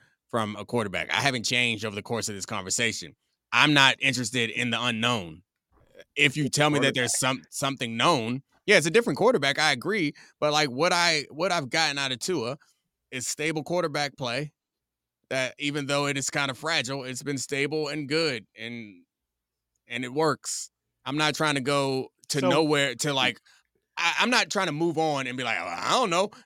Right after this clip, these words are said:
Speaker 1: Now let's see what's out there."
Speaker 3: I just want, I just wanna ask you a question.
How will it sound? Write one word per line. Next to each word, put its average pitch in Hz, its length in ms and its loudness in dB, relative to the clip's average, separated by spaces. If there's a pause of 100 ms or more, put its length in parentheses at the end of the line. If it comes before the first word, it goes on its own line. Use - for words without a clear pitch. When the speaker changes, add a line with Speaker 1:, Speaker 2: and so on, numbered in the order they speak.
Speaker 1:
Now 226 280 2
let's 175 220 0
see 175 180 -4
what's 139 200 -4
out 135 220 -2
there." 104 240 -8 (300)
Speaker 3:
I 156 100 -2
just 190 140 -6
want, 220 180 4
I 160 60 0
just 190 140 -6
wanna 233 180 8
ask 220 220 4
you 202 100 4
a 185 40 0
question. 123 460 2